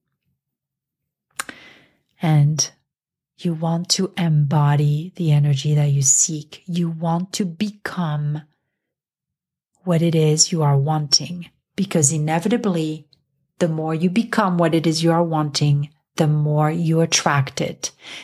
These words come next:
And if you are already, if you have already attracted what it is you didn't even know you wanted, but your soul knew it wanted, it is because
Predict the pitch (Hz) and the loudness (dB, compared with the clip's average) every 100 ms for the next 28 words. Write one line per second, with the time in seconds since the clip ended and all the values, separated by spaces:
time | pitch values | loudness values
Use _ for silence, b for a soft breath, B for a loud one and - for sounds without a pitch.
0 | - 165 165 160 185 160 175 196 220 196 | -4 0 0 2 2 4 4 4 4 2
1 | 175 - _ _ - - 175 151 - 233 | 0 -4 _ _ -16 -8 -2 -2 0 0
2 | 233 208 160 147 151 147 - 190 165 - | 2 2 2 2 0 -2 -2 2 2 0
3 | 180 165 170 160 160 160 156 - b b | -4 -2 -2 -2 0 2 2 -2 b b
4 | b b b b b _ _ _ _ _ | b b b b b _ _ _ _ _
5 | _ _ _ _ - 185 190 185 180 160 | _ _ _ _ -2 0 2 2 2 0
6 | 165 165 220 247 214 175 175 170 165 175 | 0 2 2 2 0 2 0 2 2 0
7 | 170 170 165 156 - 220 220 247 247 214 | 0 -2 0 -2 0 2 2 2 0 -4
8 | - 185 185 180 185 - _ _ _ - | -2 0 2 0 -2 -6 _ _ _ -2
9 | 190 170 170 160 160 185 226 262 320 B | -2 -2 -2 -2 -2 0 2 0 -4 B
10 | B B B 175 175 - 185 175 - 180 | B B B -2 0 0 -2 -4 -2 0
11 | 165 160 156 | 0 2 0